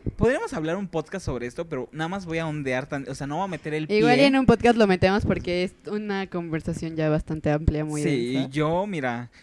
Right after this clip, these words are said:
Speaker 1: que me pongo denso con eso. Pero, o sea, ¿qué pedo? O sea, ya todo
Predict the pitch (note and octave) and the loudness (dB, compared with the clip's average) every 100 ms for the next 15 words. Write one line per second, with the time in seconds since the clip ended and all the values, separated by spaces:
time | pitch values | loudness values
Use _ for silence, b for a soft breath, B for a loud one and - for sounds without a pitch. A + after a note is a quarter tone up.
0 | b - C3 - C#3+ D3+ C#3 C#3+ D#3 C3 | b -10 -10 -6 -4 -2 -2 -4 -6 -6
1 | B2 B2+ G#2+ G2 b b b _ - D#3+ | -6 -6 -10 -14 b b b _ -2 0
2 | D#3+ E3 F#3 - A#3 B3+ C4 B3+ B3 A3 | 0 0 -2 -2 -8 -8 -8 -6 -6 -6
3 | F3+ F#3 F3+ G3+ G3+ - G#3 G3+ G#3 G#3+ | -6 -8 -8 -10 -12 -10 -10 -8 -12 -14